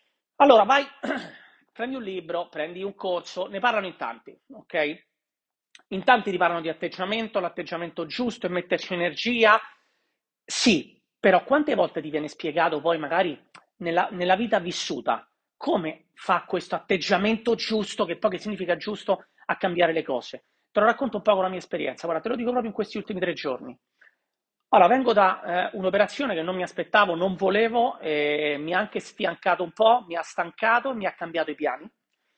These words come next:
Ok, quindi immagina come può influenzare una cosa fisica anche a livello mentale. Avevo dei piani questa settimana, avevo in mente di fare delle cose, volevo essere al cento per cento, volevo essere,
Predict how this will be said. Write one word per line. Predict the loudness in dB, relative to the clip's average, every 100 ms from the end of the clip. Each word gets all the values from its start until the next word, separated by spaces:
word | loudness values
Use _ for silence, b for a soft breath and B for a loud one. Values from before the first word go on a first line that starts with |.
| _
Ok, | -12 -2 0 0
quindi | -2 -2 -4 -6 b b
immagina | -2 2 2 2 -2
come | -2 0
può | 4 4
influenzare | 4 -6 -6 -6 0 2 2 0 -4
una | -2 2
cosa | 2 2 -2
fisica | -4 -6 -2 -2
anche | -2
a | -4
livello | -2 -4
mentale. | -4 -2 0 0 -2
Avevo | -6 -2 -2
dei | -2 -4
piani | -4 -4
questa | -8 -10
settimana, | -14 -8 4 6 8 6
avevo | 4 0
in | -4
mente | -10
di | -10
fare | -6 -4
delle | -2 4
cose, | 6 6 2
volevo | -4 0
essere | 0 0 -6
al | -4
cento | -4 -4 -2
per | -6
cento, | -4 -4 -2 -4 -6 b b b
volevo | 6 6
essere, | 4 0 -2 -2 _